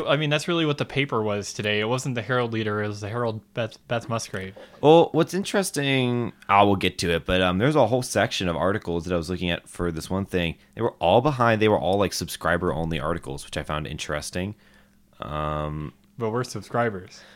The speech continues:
Speaker 2: We are, and, uh, we're here to make sure that every, um, uh, b-, paywalled thing of note makes it out on the, uh, public airwaves of R S S feeds. So, um,
Speaker 1: Mm-hmm.
Speaker 2: you know, remember, this is an essential service we provide. Speaking of essential services being provided,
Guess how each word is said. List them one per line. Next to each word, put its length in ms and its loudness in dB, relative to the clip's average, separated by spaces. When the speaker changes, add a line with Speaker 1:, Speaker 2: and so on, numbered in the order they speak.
Speaker 2:
We 200 4
are, 340 10
and, 480 2
uh, 580 2
we're 280 -2
here 240 4
to 80 2
make 200 0
sure 360 2
that 160 4
every, 360 2
um, 360 2
uh, 320 0
b-, 180 -8
paywalled 640 4
thing 260 0
of 140 -2
note 280 4
makes 260 -2
it 80 2
out 180 4
on 100 -2
the, 180 -4
uh, 80 -2
public 420 -2
airwaves 640 0
of 80 -8
R 180 0
S 120 -6
S 160 -6
feeds. 380 -12
So, 240 -2
um, 320 -4
Speaker 1:
Mm-hmm. 560 -18
Speaker 2:
you 80 -4
know, 160 -4
remember, 420 0
this 220 -6
is 140 -2
an 100 0
essential 380 -2
service 440 -2
we 120 -4
provide. 400 -6
Speaking 360 -4
of 80 0
essential 400 -4
services 460 -2
being 180 -4
provided, 540 -2